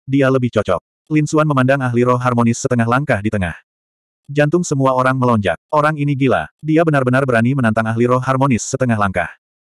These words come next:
Pemuda di tengah memiliki sepasang mata segitiga yang memancarkan cahaya dingin, dan pola ungu muncul di wajahnya. Aura menakutkan menyembur keluar, seolah dia sedang ditatap oleh ratusan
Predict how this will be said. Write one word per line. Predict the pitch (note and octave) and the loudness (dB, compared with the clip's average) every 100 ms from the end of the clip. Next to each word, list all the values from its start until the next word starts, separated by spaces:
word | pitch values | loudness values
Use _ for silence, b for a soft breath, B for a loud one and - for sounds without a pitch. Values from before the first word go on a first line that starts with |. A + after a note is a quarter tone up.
| _ _ _ _ _ _ - | _ _ _ _ _ _ -2
Pemuda | D3+ D3 D3+ | 0 4 2
di | D3 | 2
tengah | C#3 | 0
memiliki | C3+ B2 A#2+ C#3 | 2 2 0 0
sepasang | A#2 A2 C3 | -2 0 0
mata | A#2 A2+ | 0 -2
segitiga | A#2+ A2+ A#2 A#2+ | -2 -4 -2 0
yang | B2 A2+ | 0 2
memancarkan | G2+ G#2 A#2 A#2 A#2+ | 0 0 0 0 0
cahaya | B2 C3+ | 0 0
dingin, | C3+ C3 E2+ - - | 2 0 -2 -8 -4
dan | B2 | 0
pola | A2 B2 C#3+ | 2 2 2
ungu | C3 | 2
muncul | A#2 C#3 C3 G2 | 0 0 0 0
di | G2 | 0
wajahnya. | G2 G2 F2 D#2+ - _ _ _ _ _ _ _ _ _ _ _ _ - | 0 -2 -4 -6 -10 _ _ _ _ _ _ _ _ _ _ _ _ 0
Aura | D3+ D3+ F3 | 2 2 2
menakutkan | C#3+ C3 - C#3 | 0 0 0 0
menyembur | B2+ A2+ A#2+ | 2 2 2
keluar, | B2 G#2+ F2 A2 _ | 2 2 0 -4 _
seolah | - C#3 C#3 | -4 0 2
dia | C#3+ | 0
sedang | - A2+ | 0 0
ditatap | G#2+ G#2+ A#2+ A2+ | 0 0 0 0
oleh | A2 | -2
ratusan | A2+ D3+ - | -2 -2 -4